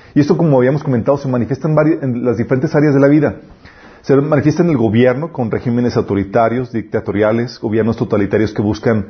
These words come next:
vigilar y controlar toda la vida de los individuos, como ya lo hemos visto a lo largo de la historia, ¿sí? Y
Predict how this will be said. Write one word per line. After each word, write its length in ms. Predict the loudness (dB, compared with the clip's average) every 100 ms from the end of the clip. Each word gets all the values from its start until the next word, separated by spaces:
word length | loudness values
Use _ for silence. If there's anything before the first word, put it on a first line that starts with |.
| -14 -20 _ -2
vigilar 440 | 0 2 2 2
y 80 | -2
controlar 680 | -6 -2 0 0 0 -4 -14 _ _ -2
toda 260 | 2 2
la 80 | 0
vida 140 | 0 -2
de 60 |
los 140 | -2 -4
individuos, 340 | -4 -2 -4
como 180 | -4 0
ya 120 | 2
lo 80 | 2
hemos 160 | 2 0
visto 320 | -2 -2 -2
a 60 | -2
lo 120 | 0
largo 200 | 0 2
de 60 | 0
la 60 | 0
historia, 420 | -2 -2 -2 -6 -16 _ -16
¿sí? 400 | -6 -4 -4 -10 -20 -20 -20 -20 -20 _ _ _ _ _
Y 540 | 2 4 4 2 -2